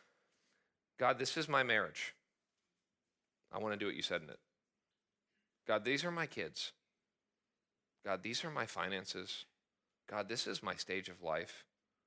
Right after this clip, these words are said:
God, this is my health." And there's power and there's grace that comes when we submit. Well, Jesus, he has to go back and forth and pray multiple times about this. Look at verse thirty-seven. "And he came and he found them sleeping. And he <laughs> said to Peter, 'Simon, are you asleep?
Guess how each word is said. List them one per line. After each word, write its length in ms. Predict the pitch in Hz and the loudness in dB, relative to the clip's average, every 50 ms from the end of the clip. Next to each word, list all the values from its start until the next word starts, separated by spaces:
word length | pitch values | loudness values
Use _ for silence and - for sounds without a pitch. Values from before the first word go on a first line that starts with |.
| _ _ _ _ _ _ _ _ _ _ _ - | _ _ _ _ _ _ _ _ _ _ _ 0
God, 240 | 104 98 98 92 98 | 2 4 4 4 2
this 220 | 113 120 - - | -2 -2 -2 -2
is 160 | 165 147 - | -2 -4 -2
my 200 | 117 98 90 87 | 2 2 2 2
health." 440 | - - 85 73 76 101 - - - - | 2 -2 -4 -4 -4 -6 -10 -14 -12 -8
And 100 | 117 110 | -2 0
there's 160 | 117 117 113 - | 2 2 0 -2
power 460 | - - - 131 131 151 165 175 156 | -4 -2 0 2 2 2 2 0 -2
and 80 | 127 110 | -2 -2
there's 140 | 98 92 | -4 -6
grace 380 | - - 107 107 190 143 - - | -6 -4 -2 -2 0 0 0 -2
that 120 | 98 90 | -4 -4
comes 320 | - - 143 135 117 104 - | -6 -6 -8 -8 -8 -6 -8
when 80 | 92 | -8
we 80 | 90 87 | -4 -4
submit. 320 | - - - 143 127 - - _ _ _ _ _ _ _ _ _ _ _ _ _ _ _ _ _ _ _ _ _ _ _ _ - _ _ | -4 -4 -4 -4 -6 -8 -10 _ _ _ _ _ _ _ _ _ _ _ _ _ _ _ _ _ _ _ _ _ _ _ _ -20 _ _
Well, 100 | - 147 | 0 4
Jesus, 300 | 151 208 262 262 208 - | 8 8 10 10 10 8
he 100 | - 233 | 12 12
has 120 | 233 226 226 | 12 12 12
to 60 | - | 10
go 100 | 208 208 | 6 10
back 180 | 196 196 180 180 | 12 12 12 10
and 80 | 180 - | 8 8
forth 200 | 185 185 151 - | 8 8 8 6
and 100 | 143 - | 6 8
pray 140 | 175 165 | 10 10
multiple 380 | 165 160 165 180 185 170 170 156 | 10 10 10 8 8 6 0 2
times 300 | - 175 170 170 151 143 | 8 8 8 8 8 6
about 200 | 143 139 131 - | 6 6 8 6
this. 140 | 123 120 139 | 4 2 4
Look 100 | 170 170 | 2 4
at 60 | 160 | 6
verse 140 | 165 156 - | 4 6 6
thirty-seven. 460 | 165 156 147 - 156 147 139 117 113 - - - - - - - - - - - | 6 4 6 8 8 8 8 6 2 -6 -14 -18 -14 -10 -8 -8 -8 -4 2 6
"And 80 | 175 | 8
he 60 | 175 175 | 8 10
came 300 | - - 226 233 233 226 | 12 12 12 12 12 10
and 40 | |
he 80 | 202 170 | 8 8
found 280 | - 202 208 214 214 196 | 10 12 12 12 10 8
them 80 | 170 | 6
sleeping. 420 | - - 185 202 220 - 156 120 - - - _ _ _ _ _ _ _ _ _ _ _ _ - - | 4 6 8 8 8 8 6 4 2 -2 -8 _ _ _ _ _ _ _ _ _ _ _ _ 2 4
And 80 | 185 | 4
he 60 | 190 | 6
<laughs> 0 | |
said 360 | 185 - - - 247 220 196 185 | 6 6 6 8 8 8 6 4
to 60 | 190 | 0
Peter, 460 | 165 - 220 233 233 214 165 143 - - - _ - | 2 4 4 8 10 10 8 8 6 -2 -12 _ -6
'Simon, 460 | - - - 233 240 254 247 240 214 | 0 4 8 12 12 12 12 12 12
are 60 | 208 | 12
you 140 | 226 254 269 254 | 12 12 10 10
asleep? 480 | - - - 220 226 247 277 339 - | 8 8 6 8 8 8 8 8 4